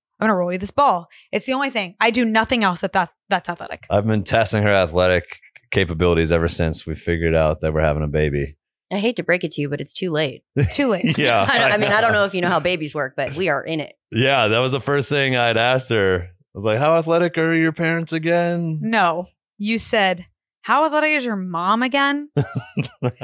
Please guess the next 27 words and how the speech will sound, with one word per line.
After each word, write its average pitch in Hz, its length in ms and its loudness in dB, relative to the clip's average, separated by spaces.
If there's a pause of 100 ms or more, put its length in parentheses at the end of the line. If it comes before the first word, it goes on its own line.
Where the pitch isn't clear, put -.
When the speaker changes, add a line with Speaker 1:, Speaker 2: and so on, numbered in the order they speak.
(100)
Speaker 1:
And 220 140 0
my 220 140 2
mom 226 320 2
texted - 360 -4
him. 185 320 -2
The 208 120 0
first 285 280 -2
thing 294 120 -2
she 254 120 -4
said 208 200 -2
to 185 60 -8
Sean, 180 340 -4
not, 190 220 2 (680)
"Congratulations, 214 920 -2 (320)
we're - 120 -12
so - 200 -8
happy 214 440 0
for 208 180 -4
you, 202 560 0 (340)
we're 185 160 -2 (320)
ecstatic." 214 920 0
She - 160 -8
texts 208 280 0
him, 180 240 -4 (1080)
"For 233 140 4
the 240 120 2
record, - 460 -2